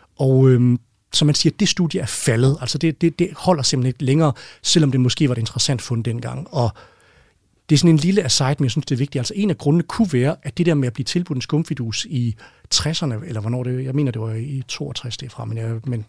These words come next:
nogen vil sikkert kunne skrive, det, <laughs> præcis hvornår det er, at det var måske en større ting for et barn dengang, så det at vente med at spise sin skumfidus for at vinde en ekstra skumfidus var virkelig en stor gevinst dengang. Hvorimod min datter, som får rå mængder slik jævnligt af sin mormor,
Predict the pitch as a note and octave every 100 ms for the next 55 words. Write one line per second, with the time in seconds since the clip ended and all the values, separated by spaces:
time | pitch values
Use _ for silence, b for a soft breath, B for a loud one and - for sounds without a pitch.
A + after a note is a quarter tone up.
0 | - C#3+ C3 B2+ - B2 A#2+ - A#2 A2
1 | A#2+ A#2 B2 D#3+ C#3 C#3+ D3 C#3+ C#3+ C3
2 | - A#2+ A2+ A2 A2+ B B B B B
3 | - C3+ - F3+ E3 C#3+ F#3 C#3+ - D3+
4 | F3 F#3 F3+ C#3+ B2+ A2+ D3 B2+ C#3 C3+
5 | C3 C3 D3+ E3+ - B2 - b b b
6 | b b - C3 D3+ G3+ G#3+ D#3+ B2+ -
7 | D#3+ - D3+ - D3+ D3 C#3+ - A#2+ A#2+
8 | D#3+ E3 C3+ - C3 - C#3 B2+ A#2 -
9 | A#2 D#3 - A#2+ - G#3 G2+ A#2 A#2+ -
10 | B2+ A#2+ A2+ B B B B2+ A#2 A2+ G#2
11 | F3 G3 A#2 G#2+ A#2 - A2 G2+ A2+ A2
12 | G#2+ D3 - - F3 B2 A2 G#2+ - C3
13 | A#2+ - C#3 A#2 C3+ E3+ D3+ - - A2+
14 | B2 B2 C#3 A#2 G#2